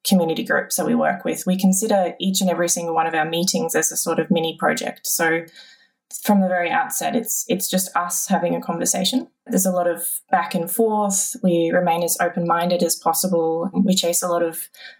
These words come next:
unknowns, and we try and be really open to, you know, our vulnerabilities or our concerns going into these community groups. So there's a huge, particularly with the kids, you'd be surprised how <laughs> long our conversations are in trying to determine how to engage with them.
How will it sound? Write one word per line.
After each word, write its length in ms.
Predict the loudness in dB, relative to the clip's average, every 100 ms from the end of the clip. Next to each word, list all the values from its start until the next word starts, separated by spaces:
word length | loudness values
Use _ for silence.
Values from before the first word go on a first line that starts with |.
| _ -2
unknowns, 840 | 2 2 2 0 0 0 0 -2 -2
and 420 | -2 -2 -4 -2 -2 -2 -8 -20 _
we 80 | -2
try 180 | 2 2
and 100 | 0
be 460 | -2 -2 -2 -4 -8 -6 2
really 340 | 4 4 2
open 400 | 0 0 2 2
to, 500 | 2 0 0 -2 -4 -6 _
you 120 | 4 4
know, 80 |
our 140 | 4 2
vulnerabilities 800 | 0 -2 0 0 2 0 0 0
or 380 | 0 0 -4 -8 -10 -2
our 120 | -2
concerns 560 | 0 0 0 2 2 2
going 240 | 0 0
into 180 | -2 -2
these 200 | -2 0
community 360 | 2 2 2 0
groups. 580 | -2 -2 -2 -4 -6 _ -20 -20 -20 _ 0
So 200 | 2 2
there's 160 | 0
a 40 | -2
huge, 480 | -2 2 2 2
particularly 500 | 0 0 0 2 2
with 100 | 2
the 80 | 0
kids, 280 | -2 -2 -2
you'd 100 | 0
be 100 | 0
surprised 600 | 0 2 2 2 0 -4
how 540 | 0 0 0 0 2 2 2 -2
<laughs> 200 | -2 -2
long 380 | 4 4 4 2
our 160 | 0
conversations 800 | 0 0 0 0 0 -2 0 2
are 220 | 4 4
in 140 | 0 -2
trying 320 | -2 -2 -2
to 100 | 0
determine 440 | 0 2 0 0
how 180 | 0 0
to 100 | 0
engage 380 | 0 0 -2 0
with 140 | -2 0
them. 160 | -2